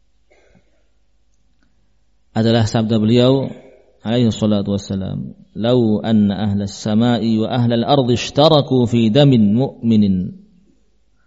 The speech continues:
la'akabbahumullahu finnar." Sebuah pengandaian.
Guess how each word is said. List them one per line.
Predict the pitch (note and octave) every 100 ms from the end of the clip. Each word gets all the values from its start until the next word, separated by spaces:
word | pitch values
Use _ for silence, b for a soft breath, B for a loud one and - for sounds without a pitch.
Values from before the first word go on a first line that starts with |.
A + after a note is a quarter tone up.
| _ _ _ -
la'akabbahumullahu | - B2+ B2+ C#3 A2+ C3+ A#2+ B2+ B2 A#2 B2 A#2+ A2+
finnar." | A2 G#2 F#2+ E2 - - _ _ _ _ _ _ _ _ _ _ _ _ _ _ _
Sebuah | - A#2 A#2 G2+
pengandaian. | A2+ A2+ G#2+ A2+ G#2+